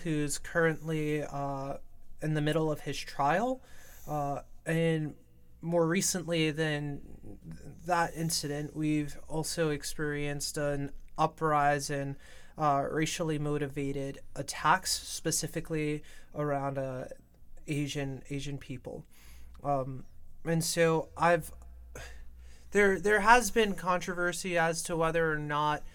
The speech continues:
uh, Asian people are specifically targeted or not. Um, and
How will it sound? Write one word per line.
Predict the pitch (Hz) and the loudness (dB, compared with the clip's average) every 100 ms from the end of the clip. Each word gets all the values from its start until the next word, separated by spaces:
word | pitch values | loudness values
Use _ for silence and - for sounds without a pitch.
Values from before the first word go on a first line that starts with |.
| - - | -14 -6
uh, | 160 147 139 | -2 -2 -2
Asian | 160 147 147 151 | -4 -2 -2 -4
people | - 147 160 151 | -6 -6 -4 -4
are | 151 147 | -2 -2
specifically | 147 160 - 156 156 156 147 | -2 -2 -2 -2 -4 -4 -6
targeted | - 143 139 151 143 139 | -2 -2 -2 -4 -4 -4
or | 143 | -4
not. | 143 139 143 - - - - | -2 0 -2 -4 -8 -8 -6
Um, | 147 147 147 131 - | -4 -2 -4 -6 -6
and | 151 143 139 | -4 -2 -4